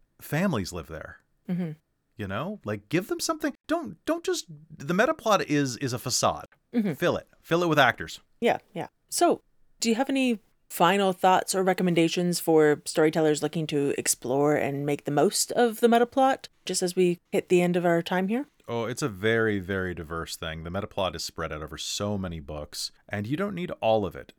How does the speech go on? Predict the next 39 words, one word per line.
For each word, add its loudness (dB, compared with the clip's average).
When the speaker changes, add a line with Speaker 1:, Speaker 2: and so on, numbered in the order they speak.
Speaker 1:
Don't -2
think -8
that -8
you -6
need -6
every -4
little -6
detail -6
to -8
run -6
the -8
meta -8
plot, -8
because -10
it'll -8
drive -8
you -8
insane. -10
You -4
will -2
not -4
be -4
able -4
to -6
find -2
any -4
of -6
it -4
in -10
a -6
reasonable -4
amount -4
of -10
time -4
if -12
you're -8
new -6
to -4
this. -6